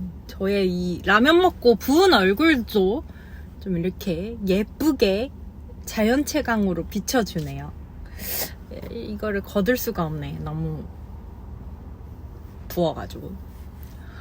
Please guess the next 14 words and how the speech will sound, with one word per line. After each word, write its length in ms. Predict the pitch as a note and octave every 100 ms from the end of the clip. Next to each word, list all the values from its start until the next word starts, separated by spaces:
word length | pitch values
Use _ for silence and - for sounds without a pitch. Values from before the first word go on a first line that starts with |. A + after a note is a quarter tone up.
| -
근데 320 | - E4 E4+ F#3 - - - -
나이 240 | A3 D4+
드니까 360 | F4 C4+ B3 D#4
붓는 480 | - - D4 F#4 A4+
것도 260 | F4+ A3 G3+
나쁘지가 720 | E3 F3 A#3+ B3 A3 G3+ D#3 C#3+
않아요. 280 | D3+ C#3 - - - -
부어도 920 | - B3+ D4 D#4+ A#3 D#4+ F4 F#3 - - - - - - - - - - - - - - - -
주름이 920 | - - D4 F#4+ G#4+ F4+ D#4+ D4 G3 F3+ - - - - - - - - -
이렇게 680 | D#4 - C4 A#3 G#3+ E3 - -
사라지잖아요? 800 | - A4+ A4 - G3 D#3 D3 G#3+ - - - -
주름이. 480 | - G#3 E3+ D#3 A3 - - - - - - -
그래서 480 | - F3 E3+ A3+ E4 - - - - - - -
지금 420 | - F#3+ G3 A3+